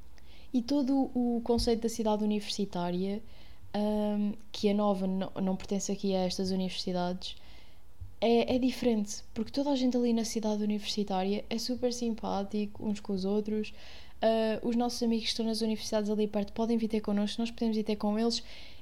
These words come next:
É muito mais simples. E eu sinto que também é mais seguro, porque ali toda a gente basicamente é universitário e não há ali pessoas, tipo, no meio da rua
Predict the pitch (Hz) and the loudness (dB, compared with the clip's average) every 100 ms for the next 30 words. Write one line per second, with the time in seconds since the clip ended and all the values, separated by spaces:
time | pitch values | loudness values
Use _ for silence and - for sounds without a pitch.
0 | - 262 277 269 262 269 262 - 247 220 | 4 8 8 6 6 4 4 4 4 4
1 | 202 196 - - - - - - - - | 0 -2 -4 -8 -10 -10 -10 -10 -10 -10
2 | - - - - - 254 269 262 277 277 | -10 -10 -10 -10 -4 2 4 6 4 2
3 | - 277 269 269 254 269 269 - - 226 | 2 4 6 6 4 2 2 0 0 2
4 | 233 214 190 - - 226 226 226 233 226 | 4 2 0 -2 0 2 2 2 2 2
5 | 233 233 226 233 226 226 233 226 226 - | 2 2 2 2 2 2 2 2 0 -2
6 | 220 226 233 214 185 180 - - - - | -2 0 0 2 0 -2 -6 -10 -12 -6
7 | 214 208 208 208 202 202 202 208 208 - | 0 2 2 4 4 4 2 0 0 0
8 | 220 208 - - 214 214 208 208 208 220 | 2 2 -2 0 2 2 2 0 2 2
9 | 220 220 | 4 2